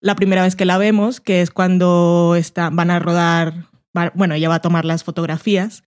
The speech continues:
y le dicen, eh,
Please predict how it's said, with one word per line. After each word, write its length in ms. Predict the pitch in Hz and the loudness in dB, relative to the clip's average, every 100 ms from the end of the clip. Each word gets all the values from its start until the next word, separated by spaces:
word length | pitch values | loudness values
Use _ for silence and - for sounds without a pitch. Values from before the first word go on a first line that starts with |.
| _ _ - | _ _ -2
y 840 | 214 202 190 180 175 165 160 - _ _ _ - | 2 2 4 2 2 0 -4 -8 _ _ _ -4
le 340 | 202 190 185 | 0 2 2
dicen, 560 | 185 185 185 185 175 - | 2 0 0 -2 -2 -2
eh, 240 | 208 202 | -2 -4